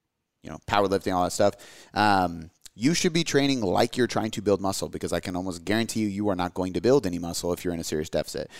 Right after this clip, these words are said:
So if you're in a big enough deficit to actually lose a lot of body fat over time,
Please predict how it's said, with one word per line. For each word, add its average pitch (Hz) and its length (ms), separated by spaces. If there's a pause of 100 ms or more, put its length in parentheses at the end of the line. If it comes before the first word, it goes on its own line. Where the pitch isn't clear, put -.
(120)
So 104 120
if 104 120
you're 139 160
in 170 80
a 123 60
big 117 260
enough 123 200
deficit - 340
to - 160
actually 101 380
lose 98 280
a 90 80
lot 90 260
of 82 80
body 87 280
fat 101 260
over 82 180
time, 110 420